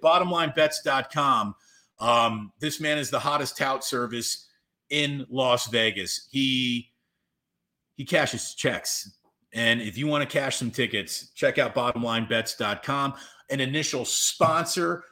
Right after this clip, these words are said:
of Post Game and Damon. Really appreciate him being there. And Doctor Paul Hughes, who is sponsoring Post Game and Damon, now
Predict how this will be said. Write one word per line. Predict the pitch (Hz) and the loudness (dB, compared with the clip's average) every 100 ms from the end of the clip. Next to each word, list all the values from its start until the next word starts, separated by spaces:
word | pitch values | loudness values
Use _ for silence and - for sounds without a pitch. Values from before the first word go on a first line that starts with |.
| _ | _
of | 135 - | -8 2
Post | 160 156 - | 2 2 0
Game | 165 151 | -2 -2
and | 143 | -2
Damon. | 147 147 151 147 - _ - | -2 -2 -2 -6 -10 _ -4
Really | 127 160 156 | 2 4 2
appreciate | 147 160 151 - 147 131 | 0 -2 -2 0 2 2
him | 143 123 | 0 -2
being | 143 143 139 | -2 0 0
there. | 139 135 131 - _ 117 | 2 2 -2 -12 _ -6
And | 120 120 113 | -2 -2 2
Doctor | 156 156 151 | 4 4 2
Paul | - 147 139 | 6 6 6
Hughes, | 135 156 147 147 143 | 4 4 4 2 -2
who | 127 131 | -2 -2
is | - | 0
sponsoring | 120 147 147 151 123 | 0 0 0 -2 2
Post | 156 143 - | 2 2 0
Game | 147 139 | -2 -2
and | 127 | 2
Damon, | 139 131 120 | 2 2 0
now | 143 151 160 | 2 4 2